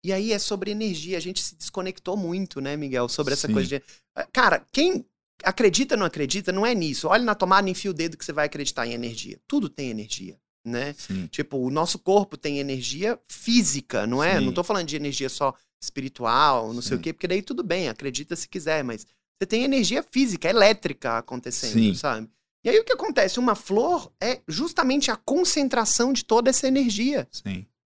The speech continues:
Speaker 1: E aí um
Speaker 2: Energia
Speaker 1: dia
Speaker 2: vital
Speaker 1: um cara
Speaker 2: ali,
Speaker 1: olhou
Speaker 2: né?
Speaker 1: e falou, "Eu quero, eu quero", sabe assim? "E eu vou dar de presente pra,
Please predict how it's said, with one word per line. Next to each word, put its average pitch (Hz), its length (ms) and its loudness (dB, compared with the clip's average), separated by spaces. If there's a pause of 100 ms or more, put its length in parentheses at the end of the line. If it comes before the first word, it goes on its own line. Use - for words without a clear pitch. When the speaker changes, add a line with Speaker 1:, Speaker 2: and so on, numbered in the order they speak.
Speaker 1:
E 104 60 0
aí 123 60 10
um - 20 10
Speaker 2:
Energia 135 220 12
Speaker 1:
dia 131 180 8
Speaker 2:
vital - 140 8
Speaker 1:
um - 40 8
cara 277 180 10
Speaker 2:
ali, 254 100 10
Speaker 1:
olhou 233 120 10
Speaker 2:
né? 269 60 10
Speaker 1:
e 233 40 0
falou, 262 260 8
"Eu 240 120 8
quero, 233 540 4 (360)
eu 196 100 2
quero", 208 440 2 (340)
sabe 139 280 0
assim? 151 240 -6
"E 165 60 -4
eu 185 80 -2
vou 214 120 0
dar 214 240 4
de - 80 -8
presente 233 400 0
pra, 220 220 0